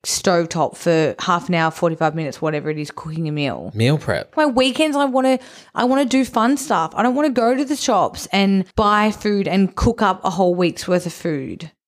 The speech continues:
Speaker 2: Yeah, that's fair. I, sometimes I think it's really therapeutic and fun.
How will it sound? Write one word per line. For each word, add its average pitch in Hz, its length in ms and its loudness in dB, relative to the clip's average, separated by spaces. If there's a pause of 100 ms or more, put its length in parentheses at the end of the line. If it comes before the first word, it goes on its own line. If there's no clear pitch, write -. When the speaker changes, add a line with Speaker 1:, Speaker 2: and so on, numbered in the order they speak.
(100)
Speaker 2:
Yeah, 98 340 2
that's 98 200 -2
fair. 78 320 -4
I, 120 180 -2
sometimes 135 420 2
I 180 120 4
think 127 180 0
it's 110 160 -2
really 92 260 0
therapeutic 87 560 -2
and 90 140 -8
fun. - 320 -6